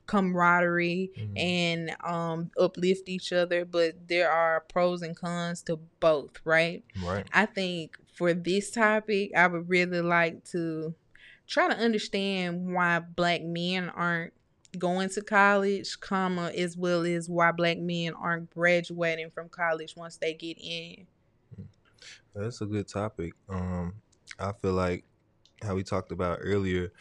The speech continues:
Speaker 2: the system that we're placed in, the school system from the beginning, it is assigning us a number. And we're growing up to either work for someone.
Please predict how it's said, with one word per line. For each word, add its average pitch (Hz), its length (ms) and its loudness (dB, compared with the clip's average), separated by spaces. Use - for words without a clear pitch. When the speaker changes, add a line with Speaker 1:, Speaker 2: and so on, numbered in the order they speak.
Speaker 2:
the 95 100 0
system 98 720 0
that 95 140 2
we're 92 160 2
placed 104 380 -2
in, 87 240 -2
the 90 100 -2
school 92 300 -2
system 92 360 -4
from 98 180 0
the 95 80 2
beginning, 90 720 0
it 95 320 -14
is 92 160 -4
assigning 98 480 0
us 95 200 0
a 90 60 2
number. 92 460 0
And 90 520 -2
we're 101 280 0
growing 98 380 2
up 92 240 2
to 90 380 -2
either 87 420 -2
work 90 280 -4
for 98 80 -10
someone. 101 520 -4